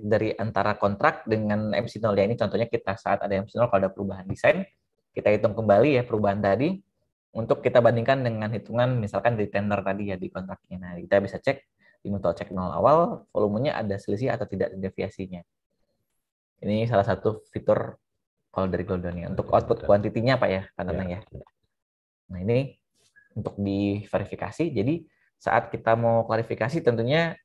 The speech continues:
Speaker 1: seperti Pak Nana tadi sempat singgung ya, s-, eh, pengalaman memperlihatkan model three D-nya,
Speaker 2: Ya.
Speaker 1: Pak, ya. Nah, lebih detail lagi kita juga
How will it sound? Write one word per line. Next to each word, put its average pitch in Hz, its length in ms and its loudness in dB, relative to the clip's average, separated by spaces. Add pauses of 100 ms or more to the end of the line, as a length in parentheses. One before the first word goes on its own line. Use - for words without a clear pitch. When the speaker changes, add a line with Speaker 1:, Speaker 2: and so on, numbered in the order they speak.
(220)
Speaker 1:
seperti - 300 4
Pak 107 80 6
Nana 113 180 2
tadi 113 160 0
sempat 113 400 -2
singgung 135 360 0
ya, 151 160 -4
s-, - 180 -20
eh, 104 560 -4 (100)
pengalaman 107 640 2 (140)
memperlihatkan 110 760 2
model 123 380 2
three 107 160 -6
D-nya, 107 300 -2
Speaker 2:
Ya. - 40 -14
Speaker 1:
Pak, - 140 -12
ya. 101 100 -20 (440)
Nah, - 100 -10 (400)
lebih 123 240 6
detail 127 240 8
lagi 135 220 6
kita 165 320 2
juga 113 180 0